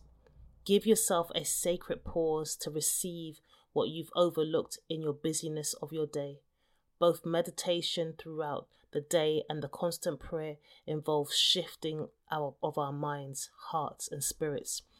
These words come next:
consistently. Instead of just devoting a few minutes to a spiritual practice each day, when you separate your sacred lives from our everyday routines, we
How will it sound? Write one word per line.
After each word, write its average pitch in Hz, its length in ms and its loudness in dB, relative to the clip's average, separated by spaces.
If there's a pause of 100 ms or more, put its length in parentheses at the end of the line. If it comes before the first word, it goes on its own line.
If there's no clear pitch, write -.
(180)
consistently. 160 920 0 (800)
Instead 180 480 2
of 175 160 0
just - 240 2
devoting 180 600 4
a 165 140 2 (160)
few 180 220 -2
minutes 170 340 0
to - 160 -2
a 156 80 2
spiritual 156 540 0
practice - 600 -4
each - 300 -10
day, 156 240 -4 (480)
when 160 160 2
you 165 100 0
separate 185 680 2 (260)
your 165 160 2
sacred - 560 2
lives 151 400 -2
from 156 380 -4 (420)
our 160 300 4 (100)
everyday 175 500 2
routines, 160 800 -4 (300)
we 170 140 0